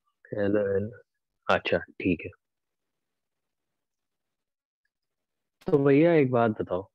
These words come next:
एल्यूमिनियम पे minus charge है और वो third period का alignment है, ऊपर से metal है, तो अपने ऊपर minus charge नहीं रखना चाहेगा। Even पूरे chemistry में किसी भी element के ऊपर negative charge बना देते हो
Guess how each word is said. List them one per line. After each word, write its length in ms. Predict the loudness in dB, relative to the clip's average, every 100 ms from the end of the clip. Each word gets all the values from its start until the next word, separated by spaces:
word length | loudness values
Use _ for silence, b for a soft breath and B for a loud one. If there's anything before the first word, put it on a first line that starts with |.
| _ _ _ _ _ _ _ -2
एल्यूमिनियम 540 | 2 4 4 4 4
पे 80 | 2
minus 400 | 2 4 2 0
charge 220 | 0 2
है 100 | 0 -2 _ _ _ _ _ _ _ _ _ -8
और 320 | -6 -4 -4 -2
वो 140 | 0 0 0 0
third 200 | 0 0
period 340 | 0 0 0
का 100 | 0
alignment 480 | 0 0 0 -2 -2
है, 60 | -2
ऊपर 280 | -2 -6
से 140 | -6 -6
metal 420 | -6 -2 0 0
है, 80 | 0
तो 180 | 0 -2
अपने 200 | -4 -12
ऊपर 200 | -12 -16
minus 320 | -14 -14 -14 -4
charge 220 | -2 -2
नहीं 180 | -6 -8
रखना 280 | -8 -8 -10
चाहेगा। 360 | -8 -6 -6 -6 _ _ _ _
Even 340 | 4 6 6 6
पूरे 260 | 6 6 4 0 _ 0
chemistry 400 | 4 4 4 4
में 120 | 4 4
किसी 240 | 2 2
भी 80 | 4
element 300 | 4 2 0
के 120 | -2
ऊपर 200 | -4 -2
negative 360 | -2 -2 -2 -4 -2
charge 200 | -2 -4
बना 240 | -8 -10
देते 280 | -12 -14 -12
हो 220 | -12 -10